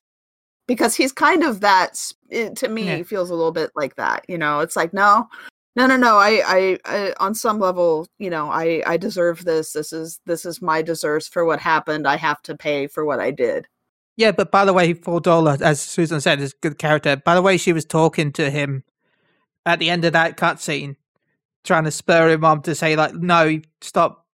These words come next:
Speaker 2: like, being down on yourself. You can do much more."
Speaker 1: Yeah,
Speaker 2: So
Speaker 1: I agree. I agree. Fordola is a really good character.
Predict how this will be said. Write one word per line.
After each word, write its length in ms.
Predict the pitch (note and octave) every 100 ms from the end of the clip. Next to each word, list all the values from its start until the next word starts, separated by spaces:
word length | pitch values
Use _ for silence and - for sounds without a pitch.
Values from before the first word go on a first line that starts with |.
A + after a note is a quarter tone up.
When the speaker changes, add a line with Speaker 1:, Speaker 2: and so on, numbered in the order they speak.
| _ _ -
Speaker 2:
like, 260 | D#3 D3+ _ _
being 200 | F#3 D#3+
down 260 | D3+ D#3+ D#3+
on 140 | D#3
yourself. 580 | D#3 C#3+ D#3 D3 C#3 - _
You 120 | E3
can 140 | E3
do 240 | D3+ D#3+ D3
much 340 | E3 D#3 C#3+ -
more." 280 | D#3 D3 - _ _ _ _ _ _ _ _ _ _ _ _ _ _ _ _ _ _ -
Speaker 1:
Yeah, 560 | G3+ G#3+ F#3+ E3 - D#4+
Speaker 2:
So 20 |
Speaker 1:
I 40 | A4+
agree. 420 | A3+ G#3+ F#3+ D#3
I 100 | -
agree. 320 | G#3+ G#3+ G3 D#3+
Fordola 540 | - F#3 E3+ E3+ D#3+
is 200 | E3+ E3
a 320 | E3 D#3 D3+
really 320 | D3+ E3+ E3 D#3+
good 220 | D#3+ D#3
character. 600 | D#3 C#3 C3 C3 B2+